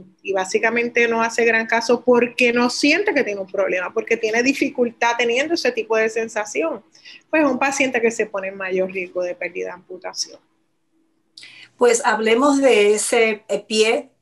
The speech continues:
Speaker 2: diabético, ese pie de la persona con diabetes, eh, que puede tener alguna de esas complicaciones, incluso callosidades y tratárselas en la casa,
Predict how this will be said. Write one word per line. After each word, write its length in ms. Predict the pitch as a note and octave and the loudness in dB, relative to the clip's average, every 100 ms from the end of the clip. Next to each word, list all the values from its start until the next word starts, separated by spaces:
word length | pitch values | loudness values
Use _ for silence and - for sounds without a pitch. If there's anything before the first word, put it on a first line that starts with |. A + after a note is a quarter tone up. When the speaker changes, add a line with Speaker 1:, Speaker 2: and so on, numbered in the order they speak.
| - | -6
Speaker 2:
diabético, 720 | G#3+ G3+ F#3+ F3+ G#3+ A#3+ D4 | -2 2 2 0 -2 -4 -2
ese 280 | - - A3+ | -4 -4 -6
pie 280 | G#3+ G3+ | -4 -4
de 120 | G#3 A3 | -2 -4
la 100 | G#3 | -4
persona 420 | G3 - F#3 F#3+ | -6 -2 -2 -2
con 140 | G3 | -4
diabetes, 680 | F#3+ G3+ G3 F3+ G3+ A3+ - - - - - | -2 0 2 0 -4 -8 -10 -14 -20 -20 0
eh, 260 | G#3 G3 | 0 2
que 220 | - G#3 | 2 2
puede 460 | G3 G#3+ G#3 G#3+ A#3+ | 2 4 4 6 4
tener 340 | A#3+ A#3+ A#3+ | 4 4 4
alguna 460 | A3+ G#3 G3 G3+ G#3 | 2 0 -2 0 2
de 260 | G#3 G3+ G3 | 2 2 0
esas 540 | G3+ G#3 G3+ G#3 - | 0 0 0 0 -4
complicaciones, 1080 | - G3 G#3 G3 G3 - A#3 A3 A3 G#3+ - | -6 -2 -2 0 0 0 0 -2 -2 -6 -6
incluso 640 | F#3 F#3 F#3 G#3+ G#3 F#3+ | -8 -8 -4 0 4 2
callosidades 920 | G3 G3 G3+ - G3 G#3+ A#3 G#3+ G#3 | 2 2 2 0 2 2 2 2 -2
y 80 | G3 | -4
tratárselas 580 | F#3 F#3 F#3 F3+ G3 G3 | -4 -2 -2 -4 -4 -6
en 80 | G#3 | -4
la 140 | F#3+ | -6
casa, 720 | G3+ A#3 A3 A3 - G#3 G#3 | 0 2 2 -2 -6 -4 -4